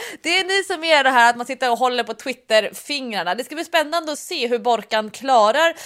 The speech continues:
de här O S-provokationerna, och beroende på hur det går då för de, eh, ishockey-gänget. Ska vi se om han kan hålla sig från att, han har ju både sågat sina egna spelare och andra motspelare. Alltså det är jätteintressant. Det ska bli kul att se hur han klarar det här.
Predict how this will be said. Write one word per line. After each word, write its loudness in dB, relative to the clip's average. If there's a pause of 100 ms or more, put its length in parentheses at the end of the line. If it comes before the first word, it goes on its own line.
(160)
de -6
här 2
O 0
S-provokationerna, -2
och -2 (260)
beroende -2
på 0
hur -4
det -2
går 0
då 0
för 0 (240)
de, -2
eh, 0
ishockey-gänget. -4 (160)
Ska -12
vi -8
se -4
om -2
han -4
kan -4
hålla -2
sig -4
från -2
att, -4 (180)
han -2
har 0
ju -2
både -6
sågat 0
sina -6
egna 0
spelare 0
och 0
andra 0
motspelare. -4
Alltså -8
det -8
är -6
jätteintressant. -4
Det -14
ska -14
bli -12
kul -8
att -6
se -4
hur -4
han -6
klarar 0
det -2
här. -6